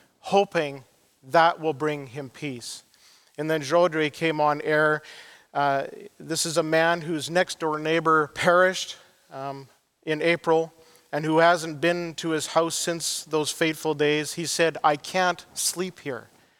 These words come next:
I can't shut my eyes." So what is it for you, for me? What is it that keeps us awake at night?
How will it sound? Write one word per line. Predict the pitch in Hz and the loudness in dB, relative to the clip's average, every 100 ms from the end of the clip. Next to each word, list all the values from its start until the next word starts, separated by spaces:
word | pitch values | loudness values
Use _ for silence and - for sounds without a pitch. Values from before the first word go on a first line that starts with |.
| _ _ _ - | _ _ _ -8
I | 143 | -8
can't | - 156 151 | -4 -4 -4
shut | - 156 147 | -4 -4 -4
my | 139 135 | -8 -6
eyes." | 127 123 117 - _ _ _ _ _ _ _ _ _ _ _ _ _ _ _ | -8 -10 -14 -20 _ _ _ _ _ _ _ _ _ _ _ _ _ _ _
So | - | -10
what | 170 214 | -2 -2
is | 240 190 | -2 -4
it | 185 - | -8 -12
for | - 147 | -10 -8
you, | 131 135 123 113 _ _ _ _ _ _ _ | -6 -6 -8 -12 _ _ _ _ _ _ _
for | - 160 | -4 -2
me? | 151 175 135 110 | -2 -6 -8 -6
What | 147 226 | -2 -2
is | 220 | -2
it | 220 | -2
that | 196 170 | -2 -2
keeps | - 196 - | -6 -8 -6
us | 156 151 | -6 -4
awake | 135 151 156 | -2 -2 -4
at | 139 | -8
night? | 139 135 | -6 -8